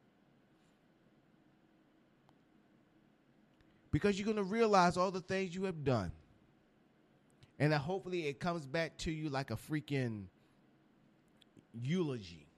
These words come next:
of all the things, the flashbacks of how you treated your son,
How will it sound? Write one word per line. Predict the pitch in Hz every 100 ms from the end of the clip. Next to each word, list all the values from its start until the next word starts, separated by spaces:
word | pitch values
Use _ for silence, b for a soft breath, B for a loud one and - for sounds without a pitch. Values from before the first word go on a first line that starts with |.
| _ _ _ _ b b b b
of | - - -
all | 160 170 165 160
the | 139 131
things, | - 143 120 110 92 82 80 69
the | 98 - -
flashbacks | 180 175 151 - - 139 104 - - - B B B _ -
of | 104 98
how | 143 156
you | 147 147
treated | 139 - 147 131
your | 110 131
son, | 117 - 113 82